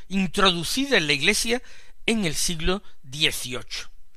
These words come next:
Pero, eh, después del Concilio Vaticano segundo, con la reforma del misal,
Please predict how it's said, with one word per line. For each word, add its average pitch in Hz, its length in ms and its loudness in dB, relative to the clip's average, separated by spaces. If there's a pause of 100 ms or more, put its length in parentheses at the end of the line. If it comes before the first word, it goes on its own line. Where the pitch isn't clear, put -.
(340)
Pero, 269 640 2
eh, 131 540 -6
después 160 580 4
del - 140 -4
Concilio 139 340 -4
Vaticano 127 360 -4
segundo, 202 520 0 (460)
con 139 260 -2
la 123 320 2
reforma 160 840 2 (280)
del 170 200 4
misal, 208 500 6